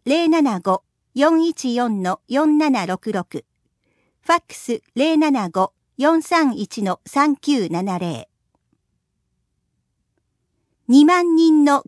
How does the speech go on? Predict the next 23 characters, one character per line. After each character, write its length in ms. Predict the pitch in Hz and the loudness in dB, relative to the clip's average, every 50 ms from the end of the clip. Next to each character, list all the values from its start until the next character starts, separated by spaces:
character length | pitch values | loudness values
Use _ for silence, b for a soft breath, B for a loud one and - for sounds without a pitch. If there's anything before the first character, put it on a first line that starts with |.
| _ | _
京 240 | - 320 339 349 339 | -2 0 0 0 0
都 180 | - 339 330 311 | -2 -4 -4 -2
ク 180 | - 320 330 | 0 0 0
リ 260 | 302 311 311 302 285 285 | 2 2 2 4 4 4
ー 40 | |
ン 140 | 285 277 269 | 2 2 2
ム 220 | 247 262 277 269 240 | 2 2 4 2 2
ー 40 | |
ブ 140 | 185 202 185 | 0 -2 -2
メ 160 | 175 160 160 | -2 -2 -2
ン 80 | 156 143 | -4 -6
ト。 260 | - _ - 151 - _ _ _ _ _ _ _ _ _ _ _ _ _ _ _ _ _ _ _ _ _ _ _ _ _ _ _ _ _ _ _ | -8 _ -14 -14 -14 _ _ _ _ _ _ _ _ _ _ _ _ _ _ _ _ _ _ _ _ _ _ _ _ _ _ _ _ _ _ _
皆 260 | 269 311 320 370 349 | 2 4 4 2 0
さ 180 | - 381 349 | 0 0 2
ん 80 | 311 269 | 2 2
の 120 | 220 196 | 0 0
ゴ 140 | 185 226 240 | 0 2 2
ミ 80 | 285 294 | 2 2
拾 240 | - 302 294 294 294 | 0 -2 -4 -4 -4
い 60 | 277 | -4
活 260 | - 277 285 - 262 | -4 -4 -4 -4 -4
動 200 | 196 202 185 175 | -4 -2 -2 -2
を 200 | 180 185 185 - | -2 -2 -4 -6